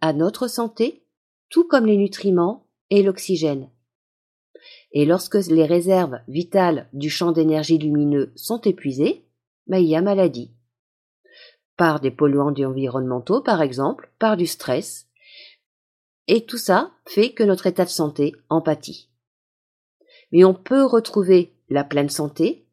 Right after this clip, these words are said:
en refaisant le plein de combustible énergétique. C'est ce que j'ai vécu, par exemple, avec ma maladie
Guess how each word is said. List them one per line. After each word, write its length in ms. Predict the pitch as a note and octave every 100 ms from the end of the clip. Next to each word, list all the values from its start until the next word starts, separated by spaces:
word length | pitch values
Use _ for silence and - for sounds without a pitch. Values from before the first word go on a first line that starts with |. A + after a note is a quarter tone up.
| _ -
en 160 | G#3
refaisant 480 | A3+ B3+ C4 A3+ A#3+
le 160 | A3 G#3+
plein 280 | G#3 A3
de 100 | G#3
combustible 600 | F#3 F#3 F3 E3+ - F3 E3
énergétique. 800 | D#3 C#3 C#3+ - B2 - - _ _ _ _ - -
C'est 120 | -
ce 120 | D#3+
que 80 | D#3+
j'ai 160 | C#3+ C#3
vécu, 520 | C#3+ C#3 A3 E4+ - _ _ _
par 160 | C3 B2
exemple, 500 | B2 D3+ G#3 - - _ _
avec 260 | C#3+ D3 D#3
ma 100 | D#3
maladie 640 | C#3+ C3 B2 B2+ G#3 -